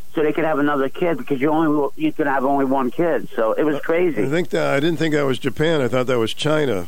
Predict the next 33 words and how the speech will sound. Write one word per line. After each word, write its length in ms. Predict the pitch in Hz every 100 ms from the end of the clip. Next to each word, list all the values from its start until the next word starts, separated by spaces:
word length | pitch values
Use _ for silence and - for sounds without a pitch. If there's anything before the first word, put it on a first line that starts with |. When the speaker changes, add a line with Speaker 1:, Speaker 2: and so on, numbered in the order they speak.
| -
Speaker 2:
but, 260 | 107 101
uh, 240 | 113 107 95 90
Speaker 1:
Maybe 200 | 202 247
it 80 | 233
was 200 | 247 196 -
China, 260 | 160 131 113
Speaker 2:
yeah, 100 | 120
Speaker 1:
Stu, 140 | 160
but 180 | 147 131
Speaker 2:
China, 100 | 117
Speaker 1:
I, 240 | - 156 -
Speaker 2:
strict 180 | - 185
Speaker 1:
I 200 | 165 180
don't 100 | 196
know, 140 | 185
Speaker 2:
rules. 200 | 151 -
Speaker 1:
but, 100 | 139
uh, 40 | 151
Japan 420 | 151 156 208 214
has 200 | 180 117
really 280 | 139 151 139
strict 340 | - 143 -
rules 260 | 135 123 120
too. 140 | 175 170
But, 160 | 143 - - - - -
you 60 |
know, 120 | 311 139
there 140 | 151
are 80 | 170
our 200 | 156 139
allies 440 | 143 160 156 120
and 80 | 117
all. 160 | 110